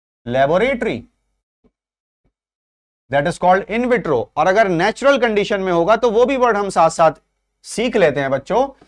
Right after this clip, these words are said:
that is in vivo। देख रहे हैं, vivo means natural condition,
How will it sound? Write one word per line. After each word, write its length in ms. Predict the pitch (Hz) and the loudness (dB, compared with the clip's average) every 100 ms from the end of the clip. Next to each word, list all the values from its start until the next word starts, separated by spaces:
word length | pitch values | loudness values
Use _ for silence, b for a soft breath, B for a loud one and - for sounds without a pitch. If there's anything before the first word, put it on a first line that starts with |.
| b _ | b _
that 360 | 113 131 139 226 | -2 0 2 -2
is 180 | 277 - _ - _ - | -4 -10 _ -20 _ -6
in 300 | 175 214 254 254 _ _ 110 | -4 -2 -4 -8 _ _ -10
vivo। 680 | 120 131 127 214 226 110 - _ _ _ _ _ _ _ _ _ _ _ | -6 -4 0 0 0 -2 -10 _ _ _ _ _ _ _ _ _ _ _
देख 200 | 110 139 | -8 -4
रहे 160 | 196 285 | -2 -2
हैं, 160 | 156 - _ _ _ _ _ _ _ _ _ | -4 -12 _ _ _ _ _ _ _ _ _
vivo 380 | 110 143 208 262 262 | -8 -4 -2 0 0
means 360 | 208 208 240 - - _ _ _ _ _ _ | -2 -4 -6 -8 -18 _ _ _ _ _ _
natural 600 | 113 135 175 180 180 175 | -6 0 2 2 -2 -2
condition, 540 | 156 139 123 117 117 | -2 -4 -6 -8 -10